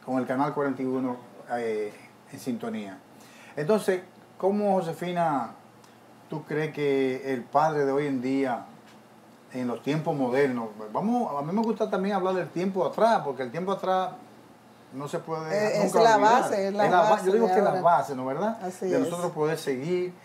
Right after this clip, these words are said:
Speaker 1: eh, eh, formando,
Speaker 2: Desarrollándonos.
Speaker 1: desarrollando, hasta que nuestros hijos maduren y digan, "Oye, pero mi papá fue un, es un ejemplo, o, o me enseñó cómo debo ser yo como persona, como padre, como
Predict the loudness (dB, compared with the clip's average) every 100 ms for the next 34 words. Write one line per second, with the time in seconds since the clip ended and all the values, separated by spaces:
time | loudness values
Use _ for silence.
0 | -20 -20 -8 -6 0 2 2 0 -4 -2
1 | -2 2 4 4 4 4 2 2 2 0
2 | 2 2 2 -4 -8 -10 -18 -6 -2 -2
3 | -2 -4 -4 -8 -6 -4 -2 0 0 2
4 | 2 6 6 6 4 -2 -10 -14 -20 -10
5 | -4 -2 0 0 -2 -2 -4 -4 -6 -6
6 | -10 -6 0 0 -2 -10 -20 -20 -20 -20
7 | -20 -18 -2 2 2 0 -4 -2 -2 -2
8 | -4 -4 -2 -2 -2 -2 -4 -8 -8 -20
9 | -20 -20 -20 -16 -2 2 4 2 2 0
10 | -2 -2 -2 0 2 0 -2 -12 -20 -4
11 | -2 0 2 2 0 0 -2 0 0 0
12 | -4 -6 -6 -4 -2 -2 -2 -8 -8 -2
13 | 2 2 0 -8 -8 -6 -6 -6